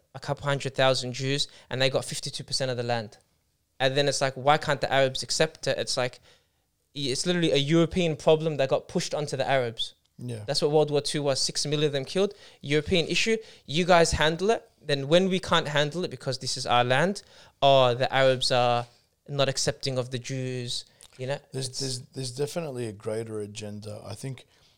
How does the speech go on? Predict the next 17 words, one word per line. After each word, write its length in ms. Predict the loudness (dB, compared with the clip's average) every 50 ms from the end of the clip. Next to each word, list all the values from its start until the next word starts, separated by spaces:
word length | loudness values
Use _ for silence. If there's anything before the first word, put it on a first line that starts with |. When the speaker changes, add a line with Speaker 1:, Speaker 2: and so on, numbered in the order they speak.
| _ -18 -16
Speaker 2:
I 20 | -12
think 220 | -10 -10 -8 -6
what 120 | -6 -6
you're 200 | -4 -4 -4 -2
saying 340 | -2 -2 -2 -4 -8 -10 -10
is, 220 | -10 -10 -10 -12 -12
is 260 | -12 -12 -12 -12 -12
the 160 | -12 -8 -4
simple 420 | -2 -2 -2 -4 -8 -12 -12 -12
understanding 880 | -12 -12 -12 -8 -8 -8 -8 -8 -10 -10 -10 -10 -12 -12 -14 -14 -16 -18 -20 _ _ _ _ _ _ _ _ -16
of 180 | -14 -14 -10 -8
what 160 | -8 -8 -8
it 100 | -10 -12
is. 180 | -12 -10 -10
I 60 | -10 -12
think 340 | -10 -10 -12 -12 -12 -14 _ _ _ _ _ _ _ _ _ -16 -10
be-, 200 | -8 -8 -8 -8